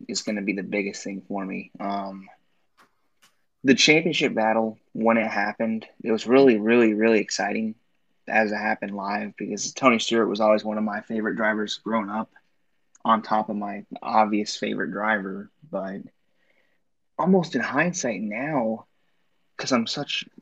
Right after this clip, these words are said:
you're, you're probably gonna get mad at me for this. This is where we're gonna disagree. And I almost feel like now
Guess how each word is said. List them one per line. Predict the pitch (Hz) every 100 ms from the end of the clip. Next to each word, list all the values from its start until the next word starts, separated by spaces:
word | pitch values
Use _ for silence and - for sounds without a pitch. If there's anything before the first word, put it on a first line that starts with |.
| - -
you're, | 127 127 123
you're | 117 123
probably | 131 117 113
gonna | 113
get | 110
mad | 110 104 107
at |
me | 107 107
for | 107
this. | 107 107
This | 113 117
is |
where | 107 104
we're | 101
gonna | 104 107
disagree. | 101 98 104 101 101 -
And | 104 98 101 - _ _ _ _ _ _ _ _ _ _ -
I | 123
almost | 135 139 127 -
feel | 131 123 123
like | 113 110
now | 104 101 110 123 127